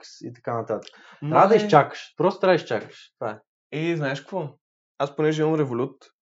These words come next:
Speaker 1: О, о,
Speaker 2: и
Speaker 1: ти
Speaker 2: осъзнах,
Speaker 1: оттам.
Speaker 2: че в Revolut мога
Speaker 1: Има,
Speaker 2: да,
Speaker 1: да. Аз
Speaker 2: да
Speaker 1: там
Speaker 2: си
Speaker 1: си
Speaker 2: купуваш
Speaker 1: бях взел,
Speaker 2: крипто.
Speaker 1: но там загубих
Speaker 2: И с-,
Speaker 1: четиристотин лева.
Speaker 2: и си купих пет Dogecoin.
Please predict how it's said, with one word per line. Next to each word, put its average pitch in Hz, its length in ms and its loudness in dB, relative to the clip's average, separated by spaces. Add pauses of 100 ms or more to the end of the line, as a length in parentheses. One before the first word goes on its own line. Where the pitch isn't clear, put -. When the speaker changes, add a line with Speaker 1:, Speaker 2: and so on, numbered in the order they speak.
(120)
Speaker 1:
О, 104 260 -14
о, 127 600 -2
Speaker 2:
и - 40 -2
Speaker 1:
ти 165 40 4
Speaker 2:
осъзнах, 147 440 2
Speaker 1:
оттам. 180 120 -4
Speaker 2:
че 214 100 0
в 196 100 2
Revolut 170 460 0
мога 175 280 2
Speaker 1:
Има, 180 180 6
Speaker 2:
да, 170 40 4
Speaker 1:
да. - 320 -2
Аз - 180 -4
Speaker 2:
да 143 60 -4
Speaker 1:
там 120 120 -2
Speaker 2:
си - 40 -12
Speaker 1:
си 143 80 -10
Speaker 2:
купуваш 160 160 2
Speaker 1:
бях 120 80 -6
взел, 143 240 2
Speaker 2:
крипто. 135 380 -6
Speaker 1:
но 151 240 -8
там 156 200 -2
загубих 170 360 -4 (320)
Speaker 2:
И 170 80 4
с-, 160 60 0
Speaker 1:
четиристотин 151 380 -6
лева. 143 140 -6
Speaker 2:
и 170 60 0
си 170 140 -6
купих 170 340 -2
пет 156 300 2
Dogecoin. 123 600 -4